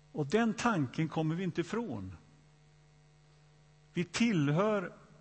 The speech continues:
Kristus och vi tillhör alla de andra som tillhör Kristus. Och det är det som är Guds vision och tanke med den här världen. Och dit vill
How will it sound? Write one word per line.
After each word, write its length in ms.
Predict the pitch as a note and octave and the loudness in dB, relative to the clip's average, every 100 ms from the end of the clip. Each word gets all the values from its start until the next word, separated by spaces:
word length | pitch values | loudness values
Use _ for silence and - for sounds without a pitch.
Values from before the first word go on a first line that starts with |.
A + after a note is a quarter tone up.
| - | -20
Kristus 920 | - E3+ G#3 - - - A#2+ - - - - _ | -2 0 0 -2 -6 -8 -10 -10 -10 -14 -20 _
och 160 | - E3+ | -2 0
vi 80 | G3 | 0
tillhör 500 | - A3+ E3+ D3 F3+ | 0 2 2 2 2
alla 340 | - G#3 D#3+ | 2 2 2
de 140 | E3 F3 | 2 2
andra 460 | F3+ A#3+ A3 D3 | 2 2 0 -2
som 200 | - D3+ | -2 -2
tillhör 460 | - E3 C3 A#2+ B2 | 0 0 2 0 -4
Kristus. 760 | - A#2 G#2+ - - - - - - - - - _ _ _ _ _ _ - - - - - - - - | -4 -6 -6 -10 -12 -14 -14 -16 -20 -20 -20 -20 _ _ _ _ _ _ -20 -20 -20 -20 -20 -20 -20 -8
Och 160 | E3+ E3 | -2 2
det 80 | |
är 60 | F#3+ | 2
det 240 | E3+ A3+ | 4 2
som 200 | A3 G#3+ | 2 0
är 120 | F#3+ E3 | 0 0
Guds 460 | D#3 D#3+ - - | 2 0 -2 -6
vision 440 | F3 - F#3 F#3+ E3 | -4 -2 -2 0 -2
och 100 | - | 0
tanke 400 | F#3+ D#3 - E3 | 0 0 -2 -2
med 100 | F3 | 0
den 100 | D#3+ | 2
här 120 | D3 | 2
världen. 400 | C3+ A2+ A#2 A2+ - - - - - - - - - - - _ _ _ _ - - - | 2 0 -2 -6 -8 -18 -20 -20 -20 -20 -20 -20 -20 -20 -20 _ _ _ _ -20 -20 -6
Och 140 | F3+ | -4
dit 400 | D#3+ D3+ G#3+ - | -2 0 -2 -2
vill 220 | G3+ F3 | 2 2